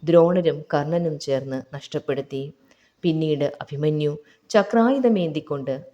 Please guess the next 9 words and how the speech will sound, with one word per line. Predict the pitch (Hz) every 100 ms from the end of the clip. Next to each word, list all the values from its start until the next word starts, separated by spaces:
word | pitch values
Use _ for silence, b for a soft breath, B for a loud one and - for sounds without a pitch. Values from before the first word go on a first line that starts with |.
| 147
ആചാര്യൻ്റെ | 151 151 160 185 196 151
നേർക്ക് | 139 135 -
ചാടി. | 131 139 135 135 139 - b b _
പക്ഷേ | 156 151 - 143 - _ _
മറ്റ് | 156 156 165
രാജാക്കന്മാരെല്ലാം | 156 147 160 170 180 151 143 139 139 147 165
ചേർന്ന് | 185 156 135 139 139 b b b
ആ | 196
ചക്രത്തെ | 220 220 135 - 160 - 139